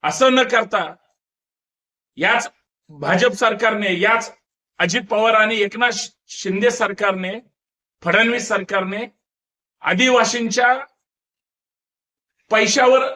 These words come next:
दरोडा टाकला आणि राज्याच्या सामाजिक न्याय मंत्र्याला काडीचंही काय माहित नाही. याच्यापेक्षा दुसरं दुर्दैव काय असावं? आणि हे घडलंय, हे महाराष्ट्रात घडलंय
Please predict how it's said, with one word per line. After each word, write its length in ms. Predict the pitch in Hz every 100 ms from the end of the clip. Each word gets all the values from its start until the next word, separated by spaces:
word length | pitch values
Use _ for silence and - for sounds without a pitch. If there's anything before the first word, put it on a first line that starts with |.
| - 185
दरोडा 440 | 185 226 233 240
टाकला 480 | 214 202 165 147 143 - _ _ _ _ _ _ _ -
आणि 200 | 165 220
राज्याच्या 460 | 226 208 214 220 254
सामाजिक 540 | - 208 208 208 233 214
न्याय 220 | 208 214
मंत्र्याला 500 | 208 208 214 208 240 262 _ _ _ _ _ -
काडीचंही 600 | 185 196 220 - 254 262 -
काय 160 | 226
माहित 360 | 226 208 202 -
नाही. 320 | 180 165 180 _ _ _
याच्यापेक्षा 760 | 139 175 185 233 208 202 - 226
दुसरं 420 | 196 185 220 226
दुर्दैव 460 | 196 202 196 196 196
काय 260 | 196 185 208
असावं? 500 | 190 190 175 156 156 _ _ _ _ _ _
आणि 180 | - 175
हे 140 | 185 220
घडलंय, 460 | 202 208 220 185 - _ _ _ _ _ _ -
हे 80 | 175
महाराष्ट्रात 540 | 185 208 220 - 247
घडलंय 460 | 202 208 208 160